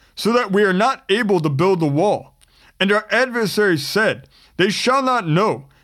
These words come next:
neither see, till we come in the midst among them, and slay them, and cause the work to cease.' And it came to pass that when the Jews which dwelt by them came,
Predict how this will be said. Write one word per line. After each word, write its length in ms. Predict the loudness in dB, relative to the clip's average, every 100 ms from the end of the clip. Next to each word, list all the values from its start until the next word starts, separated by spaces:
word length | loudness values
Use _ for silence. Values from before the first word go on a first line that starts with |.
| -2
neither 320 | 0 2 0
see, 400 | -2 -2 -2 -2
till 180 | -2 -2
we 140 | -2
come 300 | 0 -2 -2 -2
in 100 | 0
the 80 | 2
midst 360 | 0 -2 -6 -2
among 340 | 0 0 0
them, 220 | -2 -6 -6
and 120 | -4
slay 400 | -4 -2 -2 0
them, 260 | -2 -6 -10 -18 _ -4
and 160 | -4
cause 340 | 0 0 0 0
the 80 |
work 260 | 0 0 -2
to 120 | -4
cease.' 540 | -4 -4 -4 -6 -14 -20 _ _ _ _ -2
And 100 | -2
it 80 | 0
came 220 | 0 0
to 80 | -2
pass 540 | -2 -2 -2 -8 -20 _ -4
that 100 | -2
when 160 | 0 0
the 80 |
Jews 380 | 0 0 0 0
which 260 | -2 -4 -2
dwelt 440 | 0 0 -4 _
by 220 | 0 0
them 180 | 0 -2
came, 400 | -4 -2 -2 -6